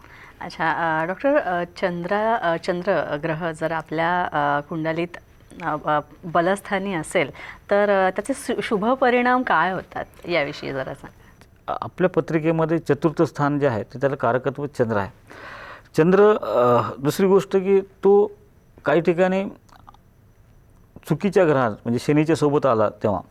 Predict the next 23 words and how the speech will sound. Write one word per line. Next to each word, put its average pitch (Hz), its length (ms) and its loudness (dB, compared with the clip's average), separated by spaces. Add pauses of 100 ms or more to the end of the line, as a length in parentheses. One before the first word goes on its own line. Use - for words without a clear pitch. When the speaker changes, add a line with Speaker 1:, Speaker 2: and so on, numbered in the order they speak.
(280)
Speaker 2:
आता 117 220 0
शनी 143 300 2
आणि 160 200 2
चंद्र 131 280 2
ह्याची 123 360 0
जर 156 80 0
युती 143 320 2
झाली 110 260 0 (140)
तर - 80 -8
त्याला 143 160 4
आपण 156 260 -2 (340)
विषयोग 131 500 2
म्हणतो. 87 280 -8 (600)
Speaker 1:
हम्म. 240 140 0 (400)
Speaker 2:
तो 165 80 0
हा 170 120 2
विषयोगसुद्धा 185 640 2
आपल्याला 180 280 2
त्रासदायक 113 540 0
असतो, - 260 -6 (160)
त्याच्यामुळं 127 400 2
सहसा 135 360 0
मानसिक 135 460 0